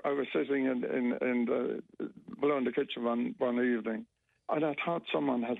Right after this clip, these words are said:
set fire to my back. It happened quite suddenly. I felt, again, this sensation in my wrist, which more or less shot up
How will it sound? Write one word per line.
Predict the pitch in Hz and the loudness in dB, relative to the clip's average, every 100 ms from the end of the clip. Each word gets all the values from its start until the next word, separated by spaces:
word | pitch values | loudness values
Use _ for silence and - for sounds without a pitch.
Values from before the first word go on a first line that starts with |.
| - | 0
set | 127 - | -2 0
fire | 127 | 0
to | 120 | 2
my | 117 113 | 0 2
back. | 123 113 - - | 0 -2 -8 -4
It | - - | -2 0
happened | - - 143 - | 0 0 -2 0
quite | 135 123 - | 0 0 -2
suddenly. | - 139 113 110 | 0 2 2 0
I | - - | 0 2
felt, | 190 180 - - _ | 2 0 -14 -20 _
again, | - 147 170 151 | 0 2 2 0
this | 147 - | -2 0
sensation | 139 123 156 139 - 127 | -2 2 2 2 2 2
in | 123 | 4
my | 123 | 4
wrist, | 123 127 104 _ _ _ _ _ _ _ _ _ - | 4 2 0 _ _ _ _ _ _ _ _ _ 0
which | 139 - - - _ _ _ _ _ - - - - | 0 -2 -10 -12 _ _ _ _ _ -20 -6 -2 2
more | 160 165 | 2 4
or | |
less | 147 - - | 2 0 -2
shot | 190 190 | 0 0
up | 156 | 0